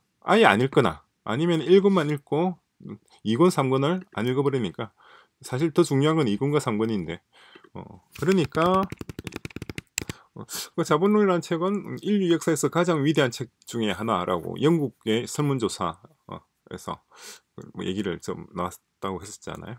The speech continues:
그래, 그만큼 어떤 인류의 지성사에 큰 영향을 미친 책인데도 불구하고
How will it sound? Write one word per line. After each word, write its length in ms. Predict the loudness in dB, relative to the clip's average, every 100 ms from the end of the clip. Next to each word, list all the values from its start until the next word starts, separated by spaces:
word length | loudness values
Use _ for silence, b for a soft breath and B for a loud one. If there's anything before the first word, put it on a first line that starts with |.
| -12
그래, 140 | -12 -6
그만큼 500 | -6 -4 -6 -6 -8
어떤 320 | -12 -12 -12 -14 B B -4
인류의 360 | -2 0 0
지성사에 500 | -4 -4 -4 -2 -2
큰 260 | -2 -6 -6
영향을 260 | -4 -4
미친 320 | -6 -6 -10 -8
책인데도 460 | -4 -4 -6 -10
불구하고 560 | -8 -6 -6 -6 -12